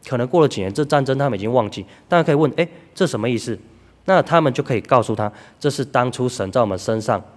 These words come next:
在我们生命当中显出的大能，因为举手之战。那这场战争是因为祷告而战胜的，是神为我们来征战。所以未来你自己在面对你自己的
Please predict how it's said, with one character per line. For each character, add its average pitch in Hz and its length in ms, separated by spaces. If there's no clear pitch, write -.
在 147 100
我 123 60
们 104 80
生 120 180
命 117 140
当 110 180
中 107 160
显 95 520
出 120 180
的 98 140
大 104 240
能， 78 100
因 139 140
为 143 200
举 110 200
手 98 260
之 113 140
战。 104 220
那 165 120
这 151 140
场 120 140
战 151 120
争 139 140
是 139 140
因 135 80
为 131 200
祷 92 220
告 117 200
而 95 200
战 107 220
胜 95 180
的， 82 100
是 - 140
神 98 420
为 143 120
我 110 80
们 92 140
来 90 140
征 101 240
战。 95 120
所 - 120
以 175 100
未 190 260
来 98 200
你 110 100
自 170 200
己 123 120
在 151 160
面 151 220
对 139 160
你 95 140
自 160 180
己 101 180
的 95 240